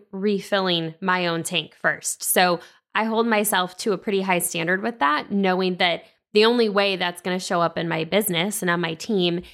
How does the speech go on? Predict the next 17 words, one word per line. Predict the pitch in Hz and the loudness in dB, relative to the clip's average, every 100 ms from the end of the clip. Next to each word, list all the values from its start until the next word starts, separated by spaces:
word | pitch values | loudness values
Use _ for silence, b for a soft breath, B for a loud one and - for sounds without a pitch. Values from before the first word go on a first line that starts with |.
| B - | B -6
is | 208 | 0
if | 208 202 | 2 2
I've | 208 | 0
done | 208 208 | 0 -2
that | 190 - | -2 -2
work | 185 175 | -4 -4
first | - - 170 - - - 269 - | -8 -10 -10 -2 -2 -2 -6 0
and | 196 | 2
not | 190 | 2
expect | 185 - 190 185 | 2 -4 -4 -2
other | 180 175 | -2 -2
people | 175 165 165 | -4 -8 -8
to | 170 | -8
do | 170 | -8
it | 165 - | -8 -8
before | 165 - - | -10 -6 -6
me. | - - - | -6 -8 -10